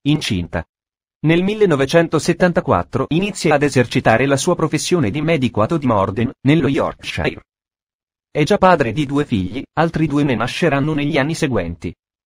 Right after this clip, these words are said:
Il dottore è rispettato dalla comunità,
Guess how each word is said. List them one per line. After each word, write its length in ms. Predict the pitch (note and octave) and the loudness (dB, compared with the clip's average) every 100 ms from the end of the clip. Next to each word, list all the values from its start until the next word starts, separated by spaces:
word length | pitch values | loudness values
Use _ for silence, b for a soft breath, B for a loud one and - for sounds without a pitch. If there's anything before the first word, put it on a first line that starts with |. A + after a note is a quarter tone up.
| _ | _
Il 160 | - D#3 | -2 -2
dottore 460 | C#3+ C3 G#3+ G#3 C#3+ | -2 0 2 2 2
è 20 | |
rispettato 640 | C3+ - D#3+ - E3 C3+ | 0 0 2 4 4 4
dalla 200 | G2+ A2 | 2 0
comunità, 540 | - B2+ C3 C3+ F#2+ | 2 2 2 2 0